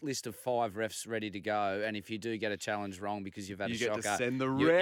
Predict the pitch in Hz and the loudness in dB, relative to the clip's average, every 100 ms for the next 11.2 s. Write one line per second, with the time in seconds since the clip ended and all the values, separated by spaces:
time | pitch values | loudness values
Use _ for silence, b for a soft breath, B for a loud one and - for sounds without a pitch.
0 | - 135 139 127 131 131 131 123 120 127 | 6 4 2 2 0 2 2 2 2 0
1 | 123 - 135 131 185 185 180 175 170 190 | 0 0 4 6 8 8 8 6 6 4
2 | 185 170 180 147 180 185 147 139 139 117 | 4 4 4 6 6 8 8 6 2 0
3 | 151 143 131 139 120 117 127 127 123 139 | 2 2 2 -2 -2 -2 -2 -2 -2 0
4 | 135 139 127 123 - 113 - 117 113 110 | 0 0 -2 -2 -4 -4 -2 -2 0 0
5 | 110 113 110 110 107 98 117 113 104 90 | 2 2 2 2 0 -2 0 2 0 0
6 | 104 104 104 104 104 - 135 143 - - | 0 2 2 2 -2 0 0 0 -8 -4
7 | 135 139 - - _ _ 131 127 160 226 | -2 -2 -6 -16 _ _ -2 2 2 2
8 | 214 160 139 - 135 165 123 123 110 101 | 0 0 0 -4 -4 -4 -2 -4 -4 -4
9 | 98 90 90 107 104 107 101 92 95 98 | -6 -6 -6 -4 -4 -4 -6 -6 -8 -8
10 | 87 - 90 87 90 87 - 82 85 67 | -10 -14 -14 -12 -12 -14 -16 -16 -16 -18
11 | - | -20